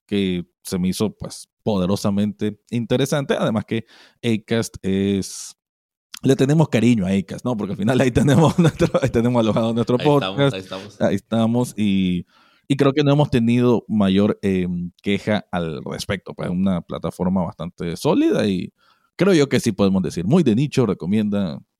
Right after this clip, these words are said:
Speaker 1: Acast. <laughs> Sí, va a ser,
Speaker 2: Claro.
Speaker 1: sí, para,
Speaker 2: Sí,
Speaker 1: para
Speaker 2: por supuesto.
Speaker 1: hosting, sí, creo que es una recomendación sí o sí. Eh, de hecho, y aprovecho para <laughs> hacer un anuncio personal,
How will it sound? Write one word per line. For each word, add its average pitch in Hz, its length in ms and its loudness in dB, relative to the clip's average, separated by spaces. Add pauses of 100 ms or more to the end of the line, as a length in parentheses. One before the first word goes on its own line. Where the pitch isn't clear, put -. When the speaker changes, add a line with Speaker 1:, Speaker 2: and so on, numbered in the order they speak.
(100)
Speaker 1:
Acast. 107 520 -2
<laughs> - 100 -20
Sí, - 300 0
va 165 80 2 (200)
a 117 40 -2
ser, 107 260 -2
Speaker 2:
Claro. 90 300 -8
Speaker 1:
sí, 110 120 -2
para, 113 240 -2
Speaker 2:
Sí, - 80 -14
Speaker 1:
para 95 160 0
Speaker 2:
por 131 120 2
supuesto. - 160 -4
Speaker 1:
hosting, 117 160 -2 (220)
sí, 110 180 -8
creo 101 180 -2
que 95 80 -6
es 98 60 2
una 101 140 4
recomendación 95 760 0
sí 120 200 0
o 98 80 2
sí. - 260 -14 (560)
Eh, 90 240 -4
de 101 280 0
hecho, 147 380 -2 (100)
y 78 80 -6
aprovecho 90 480 -2
para 92 340 -6 (140)
<laughs> - 180 -10
hacer 92 180 0
un 104 80 4
anuncio 107 420 4
personal, 95 680 -4